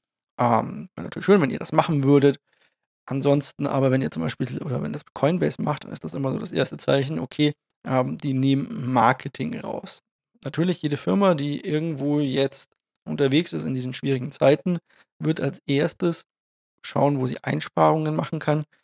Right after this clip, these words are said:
Und das ist für normal immer erst der Marketingbereich. Danach kommen im normalen Firmen sowas wie, ähm, dass in, äh, im Support abgebaut wird und solche Sachen. Aber das Marketing kann man immer sehr schnell als einfaches canceln, weil da gibt's kurzlaufende Verträge,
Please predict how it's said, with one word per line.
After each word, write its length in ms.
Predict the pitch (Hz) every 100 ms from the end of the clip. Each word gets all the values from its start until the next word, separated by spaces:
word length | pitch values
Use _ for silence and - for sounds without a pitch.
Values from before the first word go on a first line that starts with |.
| _ _ _ -
Und 260 | 151 156 -
das 180 | 135 127
ist 120 | 151
für 100 | -
normal 240 | 131 127 -
immer 200 | 139 139
erst 200 | - -
der 60 |
Marketingbereich. 920 | 151 - - 135 151 - - - - - _ _ _ _ -
Danach 360 | 127 139 131
kommen 480 | - 135 131 131 147 _ _
im 160 | - 135
normalen 540 | 135 131 131 131 135 - _ _ _ - -
Firmen 440 | 143 139 135 131
sowas 480 | 123 123 127 165 147
wie, 360 | 131 123 127 - 127
ähm, 400 | 120 113 117 - _ _ _ _ _ - - -
dass 360 | 120 117 -
in, 440 | - 131 - - -
äh, 300 | 127 143 139 _ _ _
im 200 | 165 131
Support 380 | 127 - 147 -
abgebaut 480 | - 147 131 131 131
wird 160 | 131
und 120 | 120 123
solche 280 | 123 131
Sachen. 300 | 123 120 135 - - - -
Aber 160 | 123
das 100 | 175
Marketing 440 | 143 214 123 123 151
kann 140 | 127
man 80 | -
immer 220 | 127 120
sehr 140 | 107
schnell 260 | - 160 -
als 140 | -
einfaches 440 | - 117 123 139 -
canceln, 360 | - 123 - -
weil 80 |
da 80 | 127
gibt's 240 | 120 120 -
kurzlaufende 520 | 131 - - - 123
Verträge, 580 | - - 127 127 127